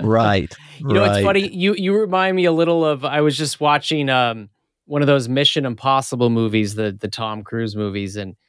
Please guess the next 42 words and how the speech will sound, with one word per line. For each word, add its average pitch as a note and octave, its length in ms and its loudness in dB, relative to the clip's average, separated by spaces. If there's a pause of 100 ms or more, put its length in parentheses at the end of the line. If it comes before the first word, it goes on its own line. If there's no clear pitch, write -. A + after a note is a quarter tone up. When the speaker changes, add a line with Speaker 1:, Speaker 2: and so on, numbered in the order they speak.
(280)
Speaker 2:
he's B2 240 -2
Speaker 1:
Okay. C3+ 180 4 (600)
Speaker 2:
he's D3+ 260 -2
climbing E3 840 -2
up C#3+ 320 -4 (220)
some, D#3 580 0
m-, C#3 160 -12 (380)
maybe D#3+ 380 2
it's C#3+ 160 -2
a - 60 -4
slot C3+ 380 0
can, C3+ 180 -4
I C#3 140 -2
don't C#3 160 2
know. B2+ 180 2
He's B2+ 160 -4
climbing C#3+ 360 0
up B2+ 120 0
some B2+ 260 -2
rock, G#2+ 420 -2 (480)
and B2 200 -2
it's A2+ 140 -4
his A#2+ 160 -6
vacation, A2 760 -4
and G#2 340 -8
a G2+ 40 -6
helicopter A2+ 640 -4
shows G#2+ 360 -4
up G#2 220 -8
and, F#2+ 260 -12 (360)
and G#2 340 -4 (140)
gives A2 260 0
him A2 180 -2
the G2 80 -4
message G#2+ 520 -4
of F#2+ 180 -10
his G2+ 240 -10
job G2+ 380 -4
he's F#2+ 100 -6
supposed - 280 -8
to G#2 60 -10
do. F#2+ 300 -10